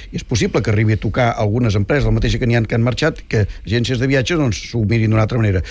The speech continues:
Però quan ha afavorit? Des del govern central, no des d'aquí. Que, o, que, però, clar, és, són ells els que fan el discurs que és majoritari a Espanya i, i, i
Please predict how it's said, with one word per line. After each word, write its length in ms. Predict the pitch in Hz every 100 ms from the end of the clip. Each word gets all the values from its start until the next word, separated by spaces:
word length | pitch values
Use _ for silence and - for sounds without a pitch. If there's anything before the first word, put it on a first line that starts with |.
| - -
Però 120 | 123
quan 140 | 165 170
ha 20 |
afavorit? 380 | 190 190 185 - - -
Des 120 | 127
del 80 | 147
govern 160 | 139
central, 360 | 107 117 147 123
no 160 | 127 127
des 160 | 113
d'aquí. 300 | 107 139 143 - - - -
Que, 60 | 113
o, 220 | - 101 90 - - -
que, 120 | 110
però, 200 | - 95
clar, 280 | - 107 - - - -
és, 160 | 90
són 240 | - 113 107
ells 120 | 120
els 80 | -
que 100 | 156
fan 120 | 143
el 80 | 113
discurs 440 | 104 - 120 - - - - -
que 140 | 117
és 140 | 113 98
majoritari 760 | 113 101 110 110 123 117 127 -
a 60 | 107
Espanya 520 | - 107 98 85 78 -
i, 120 | 98
i, 220 | 95 -
i 180 | 98 98